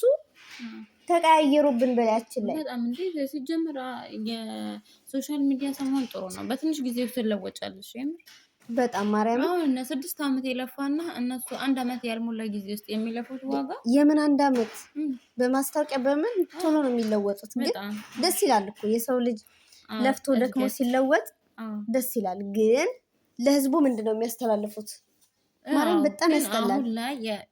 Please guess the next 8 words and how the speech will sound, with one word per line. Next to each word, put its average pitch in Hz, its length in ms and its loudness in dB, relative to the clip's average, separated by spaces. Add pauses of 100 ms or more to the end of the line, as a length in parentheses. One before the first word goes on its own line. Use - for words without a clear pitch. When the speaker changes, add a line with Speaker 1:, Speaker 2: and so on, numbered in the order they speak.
(140)
Speaker 1:
እ፣ - 140 -10 (200)
እየሰሩ 226 420 -6
ያሉት 285 300 -4
ነገር 311 240 -6
ልክ 226 200 -12
አይደለም። 190 340 -10
በእርግጥ 202 360 -16 (1080)
Speaker 2:
አሁን 330 220 2